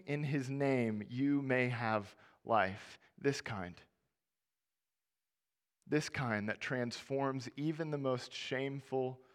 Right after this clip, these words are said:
dark, disappointing, fearful failures that we have, the ones we want nobody to know about, the ones we want to just push so far back into our past that they disappear.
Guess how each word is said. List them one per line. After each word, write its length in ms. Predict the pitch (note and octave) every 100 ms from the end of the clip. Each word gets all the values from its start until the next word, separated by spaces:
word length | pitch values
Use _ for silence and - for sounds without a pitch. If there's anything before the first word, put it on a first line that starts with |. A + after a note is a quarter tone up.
| _ _ -
dark, 500 | B2 A2+ A2 - - _ _ _ _ _ _ _ _ -
disappointing, 800 | A#2 B2 - B2 A2 G2+ G2+ G#2 _ _ _ _ _ _ _ _ _ _ _ _ _ _
fearful 560 | - A2+ G#2+ - G#2 G2
failures 540 | G#2+ G2+ G#2 G#2+ A2
that 140 | -
we 100 | G#2
have, 320 | F#2+ F#2 - -
the 60 |
ones 280 | F2+ A#2 A2
we 100 | A2
want 200 | G#2 F2+ D#2
nobody 440 | A#2+ B2+ C3 C3
to 80 | A#2
know 240 | G#2 G2
about, 380 | G2 G2 G2 - _ _ _ _ _ _ _ _ _ _ _ _ _ _ _
the 60 | A#2
ones 260 | A2+ A2+
we 60 | A#2
want 200 | A2+ G#2
to 60 |
just 240 | G2+ G#2 _
push 340 | - C3 -
so 320 | - D3 D3 C#3+
far 280 | C#3 B2+
back 300 | A#2+ A#2+ A#2
into 240 | A#2+ A2+ A#2
our 120 | G#2
past 460 | - G#2 G#2 - -
that 120 | G2+
they 140 | A2
disappear. 580 | G#2+ G#2+ G2+ - F2+ F#2